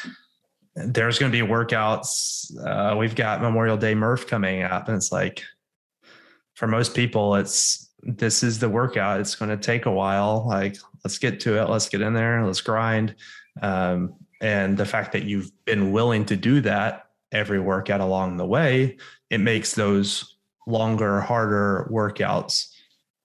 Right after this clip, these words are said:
Speaker 2: just another day.
Speaker 1: Mm-hmm.
Speaker 2: And, um, I know that that is not just in workouts either, right? You're a persevering person,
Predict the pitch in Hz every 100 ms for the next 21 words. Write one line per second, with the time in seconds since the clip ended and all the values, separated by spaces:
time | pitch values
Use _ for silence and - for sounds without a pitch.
0 | _ - 139 - 131 117 104 87 113 98
1 | - 104 - _ _ _ - 101 98 98
2 | 95 92 90 90 101 _ - - - -
3 | - _ 110 107 110 113 123 101 110 98
4 | - - 117 101 98 104 104 110 - 104
5 | 98 110 113 113 110 - - - - _
6 | _ _ _ _ _ _ 110 110 113 139
7 | 95 87 - 127 - - - - _ _
8 | - - - 107 - 110 110 107 143 123
9 | 120 113 113 107 101 - 127 - 101 98
10 | 123